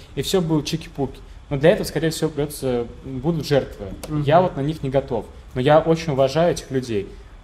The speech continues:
Speaker 1: А то, что творят, э, омон и прочие там силовые структуры, конечно, дезреспектую. С другой стороны, я понимаю, что система так выстроена, в том числе в России, что она просто их, как бы,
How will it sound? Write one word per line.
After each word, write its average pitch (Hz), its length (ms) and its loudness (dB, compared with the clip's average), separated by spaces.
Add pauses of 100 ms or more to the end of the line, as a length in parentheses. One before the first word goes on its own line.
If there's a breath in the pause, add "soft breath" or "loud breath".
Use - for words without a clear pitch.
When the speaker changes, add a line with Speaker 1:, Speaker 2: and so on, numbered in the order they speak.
(120)
Speaker 1:
А 123 600 2
то, 165 80 2
что 156 400 0
творят, 151 460 2
э, 135 180 2 (420)
омон 156 460 0
и - 20 -2
прочие 151 420 -4
там 117 180 -2
силовые 131 260 -2
структуры, 175 580 0 (920 loud breath)
конечно, 151 300 0 (400)
дезреспектую. 165 1300 4
С - 40 -18
другой 165 200 0
стороны, 165 260 2
я 151 160 4
понимаю, 160 380 2
что 143 340 2
система 170 520 4
так - 260 0
выстроена, 156 480 0
в - 40 -4
том 139 160 -4
числе 139 220 -4
в 127 40 -4
России, 202 680 2
что 143 240 6
она 147 180 6
просто 165 400 2
их, 147 180 0
как 131 220 0
бы, 120 340 4